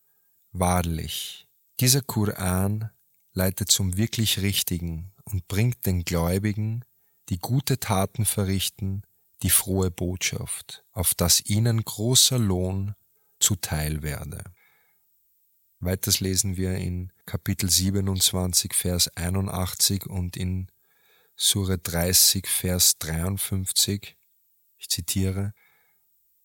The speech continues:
Du kannst die, die sich blind stellen, nicht vom Irrtum abbringen und Recht leiten. Du kannst nur die hören lassen, die gewillt sind,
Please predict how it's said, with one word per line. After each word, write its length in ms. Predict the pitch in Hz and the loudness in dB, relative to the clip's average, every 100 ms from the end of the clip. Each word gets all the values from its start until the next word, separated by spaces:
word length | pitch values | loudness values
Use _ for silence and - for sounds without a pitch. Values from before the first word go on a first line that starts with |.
| - | -6
Du 100 | 101 | 0
kannst 440 | 110 107 - - | 2 6 4 4
die, 420 | 151 165 107 87 _ _ _ _ _ | 4 4 2 -2 _ _ _ _ _
die 80 | 101 | 4
sich 320 | 95 98 - | 6 4 2
blind 300 | 104 127 147 | 2 4 6
stellen, 680 | - - 85 80 82 87 95 _ _ _ _ | 4 4 2 2 -2 -6 -14 _ _ _ _
nicht 320 | - 135 - - | 2 4 6 4
vom 280 | 113 101 - | 4 2 2
Irrtum 720 | 113 131 - - 131 127 127 | 2 2 2 2 2 2 0
abbringen 920 | - 95 - - 104 104 101 104 113 - _ _ _ _ | -2 -2 -4 -6 0 2 2 0 -2 -8 _ _ _ _
und 260 | 98 87 | 0 2
Recht 320 | 82 78 - - | 0 0 0 -2
leiten. 540 | 73 - - - - - _ _ _ _ _ | -4 -8 -12 -14 -14 -20 _ _ _ _ _
Du 80 | 101 | 0
kannst 360 | - 127 - | 4 4 4
nur 120 | 107 95 | 4 4
die 340 | 98 151 135 | 4 6 6
hören 360 | 139 139 139 135 | 6 4 4 2
lassen, 640 | 110 113 - 120 120 120 _ _ _ _ | 4 6 4 4 -2 -4 _ _ _ _
die 100 | 95 | -2
gewillt 500 | 90 90 92 117 127 | 2 2 4 2 4
sind, 580 | - 110 107 117 - - | 4 6 2 0 -6 -14